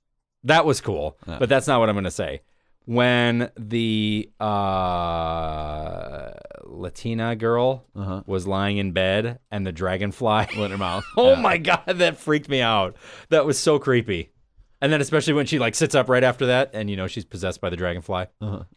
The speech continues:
Speaker 1: Yeah, that
Speaker 2: <laughs> I
Speaker 1: was
Speaker 2: hate when that happens.
Speaker 1: <laughs> It's the worst.
Speaker 2: But
Speaker 1: That's
Speaker 2: I
Speaker 1: why I don't go on vacation to South America.
Speaker 2: I don't love the show, but I'm intrigued by it still. I'm gonna stick with it.
Speaker 1: We'll watch it. I mean, it was entertaining, especially the second half. The second half was much
Speaker 2: Yeah,
Speaker 1: better than
Speaker 2: I
Speaker 1: the first
Speaker 2: agree.
Speaker 1: half.
Speaker 2: I agree.
Speaker 1: But, um,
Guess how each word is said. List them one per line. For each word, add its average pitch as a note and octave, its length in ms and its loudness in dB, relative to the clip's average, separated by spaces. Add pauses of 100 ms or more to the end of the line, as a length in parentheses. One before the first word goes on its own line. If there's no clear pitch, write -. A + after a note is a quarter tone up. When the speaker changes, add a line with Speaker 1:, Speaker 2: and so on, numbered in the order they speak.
(100)
Speaker 1:
Yeah, C#2 180 -8 (120)
that F2 100 -8
Speaker 2:
<laughs> - 60 -4
I C3 40 -2
Speaker 1:
was - 120 0
Speaker 2:
hate B2+ 120 2
when D3 120 2
that G2+ 120 2
happens. F#2 580 -4
Speaker 1:
<laughs> - 40 -16 (100)
It's - 180 -16
the D#3 100 -8
worst. - 500 -10
Speaker 2:
But F#3 380 8
Speaker 1:
That's A#3+ 180 4
Speaker 2:
I D#4 40 6
Speaker 1:
why D4 40 8
I D4 40 4
don't B3+ 300 4
go G3+ 100 4
on G#3 100 2
vacation G3+ 340 2
to E3+ 60 -6
South E3 180 2
America. E3 560 -4
Speaker 2:
I G#3+ 80 2
don't C#4+ 180 0
love F#3 380 6
the G3 80 8
show, G3 460 6
but F3+ 240 4
I'm F3+ 180 2
intrigued E3+ 460 2
by A2 140 4
it F2 120 -2
still. F#2+ 300 -4
I'm D#3 40 -2
gonna G3+ 140 0
stick - 300 -2
with A2+ 140 0
it. G#2+ 140 2 (220)
Speaker 1:
We'll F4+ 180 6
watch F3+ 300 4
it. A3+ 260 2
I F3 40 -2
mean, F#3+ 160 4
it G3 40 4
was F#3+ 140 2
entertaining, C#3+ 480 2
especially G#3 300 0
the D3 80 4
second A#2+ 260 2
half. D#2+ 160 -2
The F#2 60 -10
second F#3+ 240 4
half B2+ 100 2
was A#2 140 -2
much A#2+ 140 2
Speaker 2:
Yeah, - 40 -8
Speaker 1:
better A2+ 160 4
than C#3+ 120 4
Speaker 2:
I C3 40 4
Speaker 1:
the A2 60 -2
first G2+ 240 -4
Speaker 2:
agree. D#2+ 80 -8
Speaker 1:
half. - 200 -12
Speaker 2:
I A2 100 -6
agree. - 260 -14 (200)
Speaker 1:
But, C3 320 2
um, A#2 380 2